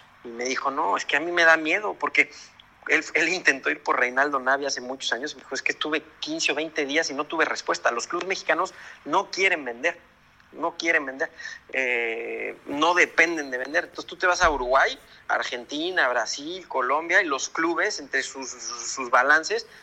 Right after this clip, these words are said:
para salir sin pérdida tienen que vender jugadores. Entonces, pues, ya hay una predisposición que en México no hay. Entonces, te digo, ahí ya, y ahorita ya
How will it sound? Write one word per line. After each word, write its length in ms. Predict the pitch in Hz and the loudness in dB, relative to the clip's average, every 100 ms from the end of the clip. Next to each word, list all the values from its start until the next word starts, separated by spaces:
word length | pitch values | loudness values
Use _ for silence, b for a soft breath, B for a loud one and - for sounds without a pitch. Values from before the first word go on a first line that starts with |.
| B | B
para 240 | - 127 127 | 0 2 0
salir 360 | 131 127 180 220 - _ - | -2 0 0 -2 -6 _ -10
sin 240 | - 135 123 | -4 -2 4
pérdida 560 | 233 180 175 175 220 - | 6 6 6 4 4 0
tienen 260 | 349 214 | -6 -6
que 120 | - 247 | -4 -6
vender 260 | - - | -4 -6
jugadores. 460 | - - - - - B B B | -2 -2 -2 -6 -10 B B B
Entonces, 440 | 392 - - - - | -8 -4 -6 -8 -12
pues, 100 | 139 | 4
ya 80 | 165 | 4
hay 80 | |
una 180 | 175 170 | 6 4
predisposición 880 | 143 131 123 - - - - 151 165 | 4 4 2 -4 -6 -4 -2 -2 -2
que 120 | - | -4
en 100 | 123 | -2
México 400 | 131 - - 135 | -4 -6 -6 -4
no 180 | 127 135 | 0 2
hay. 140 | 147 - B B B B | 2 -2 B B B B
Entonces, 180 | - - | 0 4
te 60 | |
digo, 100 | 202 | 6
ahí 160 | 190 220 | 6 8
ya, 160 | 202 175 | 8 8
y 80 | 147 | 4
ahorita 260 | 151 175 214 | 4 4 6
ya 320 | 185 175 | 6 6